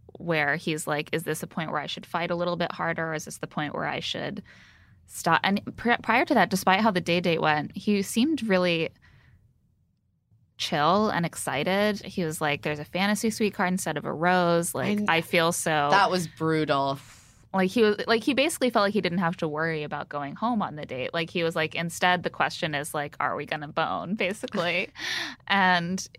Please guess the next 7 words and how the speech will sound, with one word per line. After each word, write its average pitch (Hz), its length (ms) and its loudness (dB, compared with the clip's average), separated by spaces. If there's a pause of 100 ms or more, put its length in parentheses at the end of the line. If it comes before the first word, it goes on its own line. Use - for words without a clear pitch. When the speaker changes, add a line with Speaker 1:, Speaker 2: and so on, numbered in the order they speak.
(260)
Speaker 1:
he 165 580 0
sees 170 400 -2
this 160 180 -4
great - 280 -4
future 240 460 0
with 214 220 0
her, 196 480 2